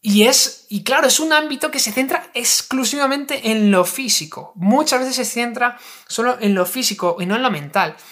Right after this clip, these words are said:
Entonces, de forma paralela, yo también he ido descubriendo que durante mi carrera profesional, pues, mm, pues bueno, no tratas con el físico de las personas, sino que tratas con una mente que está conectada <laughs> con el físico.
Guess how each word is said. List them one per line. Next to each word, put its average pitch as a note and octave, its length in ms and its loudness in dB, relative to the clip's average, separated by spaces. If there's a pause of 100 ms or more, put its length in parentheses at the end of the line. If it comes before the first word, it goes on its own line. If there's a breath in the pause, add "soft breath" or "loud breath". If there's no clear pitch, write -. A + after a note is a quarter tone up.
(100)
Entonces, - 480 -6
de G#3 140 2
forma E4+ 280 4
paralela, A#3 440 4
yo A3+ 120 0
también A#3 260 -4
he A#3+ 40 -4
ido A3+ 140 -2
descubriendo G3+ 760 -2 (380 soft breath)
que F3 140 -8
durante D3+ 260 -6
mi C3+ 140 -16
carrera E3 280 -12
profesional, G#3 600 0 (480 soft breath)
pues, D3+ 560 -4
mm, F3 720 -4 (1000)
pues C#4 180 2
bueno, C#4+ 280 4
no A#3 300 8
tratas A3+ 340 4
con E3+ 160 0
el C#3 140 -6
físico G3+ 340 4
de C#3 60 2
las C#3 120 -6
personas, F#3 380 2
sino E3 220 0
que D#3 100 -4
tratas G3+ 280 2
con G3 200 6
una A3+ 240 8
mente A3 460 6
que - 40 -2
está G3 160 2
conectada G#3 760 4
<laughs> - 0 -
con F3+ 180 0
el D#3+ 140 0
físico. - 640 -4